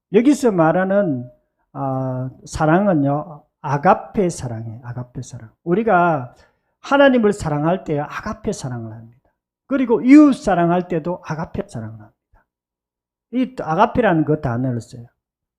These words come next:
사랑이 인생의 목표일 때, 아, 우리가 영생을 얻게 된다고 이렇게 말하고 있어요. 성경에는 영생을 얻게 된다는 그 말을 여러 가지 단어로 써놨어요.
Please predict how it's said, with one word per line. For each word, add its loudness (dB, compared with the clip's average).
사랑이 4
인생의 2
목표일 4
때, -2
아, -2
우리가 0
영생을 2
얻게 -4
된다고 -4
이렇게 -8
말하고 -10
있어요. -18
성경에는 2
영생을 4
얻게 0
된다는 0
그 0
말을 0
여러 6
가지 2
단어로 -2
써놨어요. -16